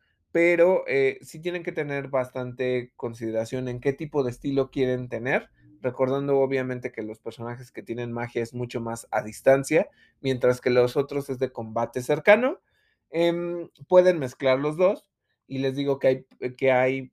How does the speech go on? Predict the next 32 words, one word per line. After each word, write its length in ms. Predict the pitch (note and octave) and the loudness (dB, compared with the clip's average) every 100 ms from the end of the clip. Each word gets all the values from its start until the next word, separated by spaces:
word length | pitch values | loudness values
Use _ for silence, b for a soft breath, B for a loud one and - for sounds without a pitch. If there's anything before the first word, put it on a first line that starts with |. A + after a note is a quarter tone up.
| - | -10
eh, 300 | A#2 A2+ G2+ | -8 -8 -10
incluso 640 | A#2 A2+ B2+ B2+ B2+ C3 | -14 -10 -8 -8 -4 -2
ya 400 | B2 B2 A#2+ A#2 | -2 -2 -2 -2
predeterminados 920 | - A#2 G#2+ - A#2 A#2+ C3+ C3 D3 - | -6 -8 -6 -8 -8 -6 -4 -4 -4 -6
que 100 | A#2 | -10
les 160 | A2 | -8
permiten 460 | - A#2 F#3 G3 C#3+ | -8 -6 -6 -6 -8
usa-, 200 | A#2+ A#2 | -8 -10
u-, 200 | B2 A#2 _ | -8 -10 _
us-, 280 | - A#2 - _ | -16 -14 -16 _
utilizar 520 | A#2+ A#2+ A#2 A#2+ B2+ | -12 -10 -10 -6 -6
tanto 280 | - B2 A2+ | -6 -8 -4
armas 300 | B2 B2 B2 | -4 -6 -10
como 240 | - A#2 | -12 -10
magia. 460 | C#3 D#3+ D#3 D3+ - _ _ _ _ _ _ | -4 -4 -4 -6 -8 _ _ _ _ _ _
Em, 680 | - E3 E3 E3+ E3+ E3 E3+ - _ _ _ - | -4 0 0 0 -4 -4 -8 -14 _ _ _ 0
es 260 | F#3+ G3 | 0 0
una 160 | A#3+ A3 | 0 -2
experiencia 480 | G3 E3+ E3+ G3+ F#3+ | 0 -4 -2 0 0
muy 180 | F3+ | 0
interesante, 520 | F3 E3 A#2+ B2+ B2 - | -4 -6 -2 -2 -2 -2
pero 220 | C3 C3 | 0 0
como 240 | C#3 C#3+ | 0 -2
siempre 480 | D3 F#3+ F3+ F3 F#3 | 0 0 0 4 4
viene 300 | F3+ D#3+ D3+ | 2 -4 -6
este 200 | D#3 C#3+ | -4 -2
reto, 300 | B2+ B2+ A#2 | -2 -4 -6
¿no? 160 | A#2+ D#3 | -6 -4
O 80 | D3 | 0
sea, 160 | C#3 | 0
el, 160 | C3 - | 0 -4
el, 380 | A#2 D#2 - | -12 -14 -18